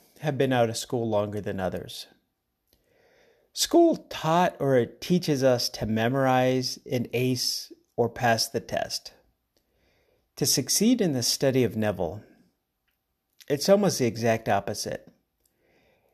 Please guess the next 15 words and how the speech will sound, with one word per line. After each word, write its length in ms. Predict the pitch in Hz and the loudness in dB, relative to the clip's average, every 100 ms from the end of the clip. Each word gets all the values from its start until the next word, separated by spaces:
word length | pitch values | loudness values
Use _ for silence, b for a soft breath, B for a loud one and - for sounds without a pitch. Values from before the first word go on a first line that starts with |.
| _ - | _ -6
It's 160 | 131 - | -6 4
best 340 | 185 196 - | 6 6 2
to 80 | 160 | -4
gain 300 | 127 139 135 | 2 2 2
an 160 | 131 117 | 0 0
understanding 920 | 120 113 - - 107 110 131 147 143 - _ _ _ _ _ _ - | 0 -2 -6 -4 -2 0 -2 -6 -10 -16 _ _ _ _ _ _ -6
and 160 | 127 123 | -2 0
then 100 | 110 | -2
apply, 520 | 87 117 85 - - _ _ _ _ _ _ _ _ | -2 -2 -2 -4 -10 _ _ _ _ _ _ _ _
regardless 640 | 139 127 139 143 147 - | 0 4 4 4 2 0
of 100 | 135 | -2
how 160 | 127 113 | 2 0
fast 640 | - 131 120 120 - - - _ _ _ _ _ _ _ _ _ _ _ _ | 2 2 2 2 -6 -14 -20 _ _ _ _ _ _ _ _ _ _ _ _
you 140 | 131 123 | -2 -2
take 540 | - 123 98 - - | -2 -2 -2 -6 -18